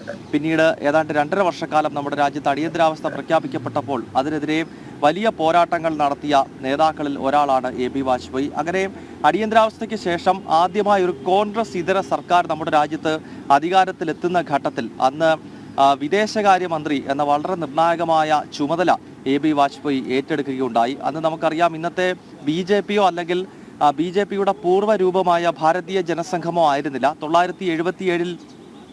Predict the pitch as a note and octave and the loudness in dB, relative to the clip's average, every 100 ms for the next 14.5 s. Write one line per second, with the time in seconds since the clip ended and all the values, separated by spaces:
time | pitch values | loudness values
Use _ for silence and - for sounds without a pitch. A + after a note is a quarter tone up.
0 | - D#3+ D#3+ F#3+ A3 G#3 G3 F#3 F#3+ E3+ | -6 0 2 4 2 4 0 2 -2 0
1 | E3 D3+ D#3 D#3+ F3 - - - C#3 E3 | 0 0 0 0 -2 -8 -8 -2 0 0
2 | F3+ - F#3+ G3 E3+ D#3 F#3 F#3 D3 C#3+ | -2 -2 0 0 -2 -2 0 0 2 0
3 | - A#2+ C3+ D#3 D#3+ F#3 D3+ C3+ E3+ F3 | 0 -2 -2 -2 -2 -2 0 0 0 -2
4 | F3+ F3 F3 F3+ E3 D#3 E3 G3 - - | -2 -2 -4 -6 -4 0 0 -2 -8 -6
5 | C3+ C#3 D3 D#3+ E3+ F3 F3 D#3+ D3 E3 | 0 0 2 2 2 2 -2 -2 -2 -6
6 | E3+ D#3+ F#3 G3+ G3+ G3+ G3 D#3+ E3+ F3 | -4 0 2 2 -2 -6 -6 -6 -6 -4
7 | F#3+ - D3 C#3 E3+ D#3 D3 B2+ - C3 | -6 0 0 0 -2 -2 2 2 2 -4
8 | C#3+ C#3+ C#3+ D#3 F3 E3+ E3 D#3 E3 D#3 | -4 -2 -4 0 0 2 0 0 -2 -2
9 | C#3 C#3 D3+ D3 C#3 A#2+ - C3+ F#3+ F3+ | -2 -2 -4 -4 -4 -4 -4 0 0 -2
10 | E3+ G3+ F#3+ F#3 - F#3 F3+ E3 D3 D3+ | 0 -2 2 0 0 -2 -2 -2 0 0
11 | E3 D#3+ D#3+ E3 - - - - D3+ E3+ | 2 0 0 -2 -8 -20 -10 -2 0 0
12 | F3 F3+ E3 D3 C3+ D#3+ D3+ D3+ C3+ C3+ | -4 -4 -4 -6 -4 -4 0 0 2 0
13 | - - - C#3+ D3 C#3 C#3 D3+ D#3+ E3 | -2 -16 -8 -4 -2 0 0 -2 0 0
14 | C#3+ C#3+ - D#3 C3 | 0 -2 -4 -2 -2